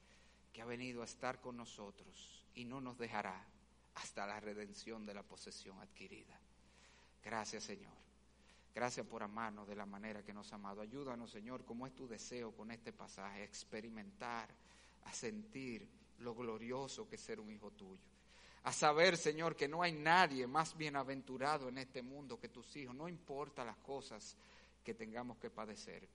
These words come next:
cuánta gracia tú nos has dado. Permítenos vivir y sentirnos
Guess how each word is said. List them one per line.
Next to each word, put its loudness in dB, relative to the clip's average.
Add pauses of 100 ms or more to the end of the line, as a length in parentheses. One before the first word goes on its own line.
(220)
cuánta -4
gracia -4
tú -16
nos -10
has -8
dado. -10 (600)
Permítenos -6
vivir -4
y -10
sentirnos -6